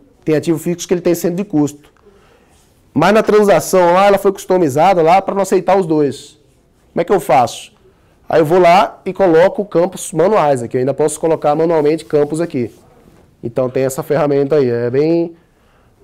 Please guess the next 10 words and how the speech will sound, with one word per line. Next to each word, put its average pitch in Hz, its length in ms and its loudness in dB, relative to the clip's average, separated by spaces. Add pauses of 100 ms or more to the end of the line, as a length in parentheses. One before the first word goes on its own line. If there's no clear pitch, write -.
(140)
maleável. 127 720 2 (120)
Feito 190 480 0
isso, - 460 -4 (100)
eu 151 140 0
já 160 160 0
tenho... 180 360 0 (340)
Isso - 100 -2
aqui 190 160 -2
é 226 80 4
uma, 185 460 2